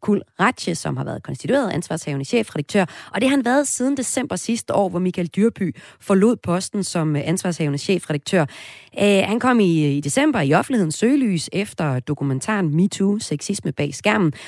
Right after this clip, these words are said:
fortalte om krænkelser og sexisme til, på T V to i den tid, hvor han var nyhedsdirektør. Michael Dyrby bliver ikke selv nævnt ved, ved navn i dokumentaren, men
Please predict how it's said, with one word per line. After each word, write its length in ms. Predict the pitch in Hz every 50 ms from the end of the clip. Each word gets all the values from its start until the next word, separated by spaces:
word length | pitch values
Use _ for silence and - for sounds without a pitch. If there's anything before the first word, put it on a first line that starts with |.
| - - -
fortalte 500 | - 185 - - 190 185 226 247 247 -
om 160 | - 185 160 139
krænkelser 760 | - - - 165 170 214 220 240 220 - - 175 156 147 - -
og 160 | 151 151 143
sexisme 600 | - - 147 - - - 208 202 - - 185 160
til, 240 | - - 175 156 - -
på 100 | 170 170
T 100 | - 180 160
V 40 | 156
to 240 | - - 220 220 - - - - - - -
i 40 |
den 160 | 185 240 247 -
tid, 200 | - - 240 175
hvor 100 | 175 170
han 340 | - - 202 226 254 269 - _ _
var 240 | 165 151 147 135 131 -
nyhedsdirektør. 880 | 170 185 208 214 214 185 147 - - 170 143 127 - - 170 156 139 131 - - - - - - - _ _ _ _
Michael 280 | 214 226 233 226 202 196
Dyrby 220 | 285 285 220 254 240 190 170 -
bliver 240 | - 202 190 185 180
ikke 260 | 170 214 247 - 285
selv 320 | - - - 254 233 -
nævnt 380 | - 196 202 233 254 233 175 - -
ved, 300 | 151 156 147 143 143 -
ved 80 | -
navn 280 | 135 151 233 302 339 311
i 40 | 240
dokumentaren, 600 | - 214 185 180 196 175 170 - 220 208 202 185
men 100 | 175 175